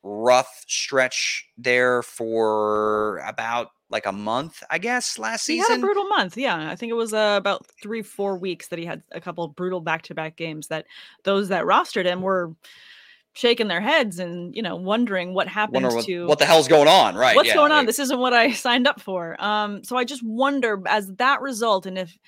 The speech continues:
Speaker 2: we, as we look into twenty twenty-two, I wonder if this is the year where we look back and we say, "Okay, twenty twenty-one was the,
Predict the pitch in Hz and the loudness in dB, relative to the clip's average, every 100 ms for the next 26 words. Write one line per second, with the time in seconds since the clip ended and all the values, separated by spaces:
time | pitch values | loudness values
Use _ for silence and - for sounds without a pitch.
0 | - _ 185 180 - 185 190 226 269 269 | -20 _ -16 -14 -12 -10 -4 -4 -2 -4
1 | 247 - 233 214 196 196 165 175 196 254 | -6 -8 -8 -6 -8 -8 -8 -6 -4 -4
2 | 277 254 - 214 226 220 220 214 208 202 | -2 -2 -2 -4 -4 -6 -6 -4 -2 -2
3 | 196 185 190 196 - 185 180 180 180 175 | -4 -4 -6 -6 -2 -2 -4 -10 -8 -6
4 | 170 - _ _ _ _ _ - - 247 | -8 -10 _ _ _ _ _ -14 -4 -2
5 | 160 - 196 202 220 220 208 202 202 190 | -2 -6 -10 -6 -4 -4 -2 -2 0 -2
6 | 185 - - _ _ - - 170 175 175 | -2 -8 -18 _ _ -20 -12 -6 -4 -4
7 | 170 170 | -4 -6